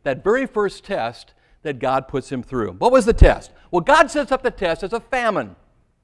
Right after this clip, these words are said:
When Abraham first arrives in Canaan, verse ten abruptly tells us there was a famine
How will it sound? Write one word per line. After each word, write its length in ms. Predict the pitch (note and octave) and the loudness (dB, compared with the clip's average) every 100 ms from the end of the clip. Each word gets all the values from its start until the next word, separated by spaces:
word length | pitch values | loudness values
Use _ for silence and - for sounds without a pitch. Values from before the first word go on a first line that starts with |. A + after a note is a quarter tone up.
| - _ _ _ _ - | -20 _ _ _ _ 0
When 100 | E3 | 4
Abraham 380 | A#3+ G#3+ G#3+ - | 6 8 8 8
first 300 | C4 D4 A#3+ | 6 6 4
arrives 400 | G#3 G#3 G#3+ G#3 | 6 6 4 0
in 120 | G#3+ | -6
Canaan, 360 | - E3 C3 C3 | -4 -4 -2 -2
verse 280 | G#3+ B3 | -2 -4
ten 480 | - G#3 D#3+ B2+ C3+ - _ _ _ _ | -8 -2 0 0 -2 -10 _ _ _ _
abruptly 560 | - B2+ E3 B3 B3 B3 | -6 0 4 4 2 -6
tells 380 | - F3 B2+ C3 | 0 0 0 -2
us 180 | B2+ - | -6 -4
there 220 | D#3 E3 | -2 0
was 260 | E3 D#3+ D#3 | -2 -4 -8
a 220 | D3+ D3 _ - | -8 -10 _ -6
famine 600 | C4 C4+ E3+ A#2 C#3 | -4 -2 -4 -4 -8